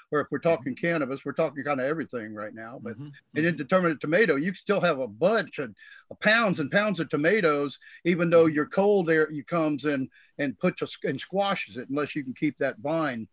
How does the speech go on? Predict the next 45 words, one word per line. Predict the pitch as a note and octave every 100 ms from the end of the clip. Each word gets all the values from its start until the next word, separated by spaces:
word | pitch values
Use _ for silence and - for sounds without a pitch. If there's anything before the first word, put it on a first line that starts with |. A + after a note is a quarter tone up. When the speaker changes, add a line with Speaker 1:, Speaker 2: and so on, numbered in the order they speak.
| G#2+
Speaker 2:
Yes. | G#2 F#2 -
Speaker 1:
you | D3
know, | A#2 G#2 _ _ _ _
um, | C3 A#2 G#2+ G2+ _ _ _ D#3
and | D3+
for |
those | G3+ G#3 F#3
of | F#3
you |
who | F3
don't |
know | E3+
what | E3 D#3
indeterminate | D#3 D3 D#3 D#3+ D#3
or | C#3
determinate | B2+ A2+ C#3 C#3 C3
tomato, | C3 C#3+ D3 D3 D3 - -
Speaker 2:
<laughs> | - _
Speaker 1:
determinate | C#3 B2 F#3 F#3 F3+
tomato | E3 E3 E3+ E3
is | -
what | D3+ D3
you'd | C3
see | - D#3+
on | C#3+
a | A#2+ -
tomato | C3+ C#3 D#3 D3+
farm | - D#3 D#3 D3 D3 - - -
that, | B2 C3+ B2+
the, | C3+ C3 C3+
where | C#3+ C#3
they | C3+
plant | - F#3+ E3+ E3
in | F3
the | D3+
South, | - D3+ D#3+ D#3+ -
where | C#3
they | B2+
plant | - D#3 D#3
it | D3 -
in, | D#3 C#3+ - - - _
in, | D3 C#3 -
or, | D3+ D3
you | D#3
know, | B2 A2+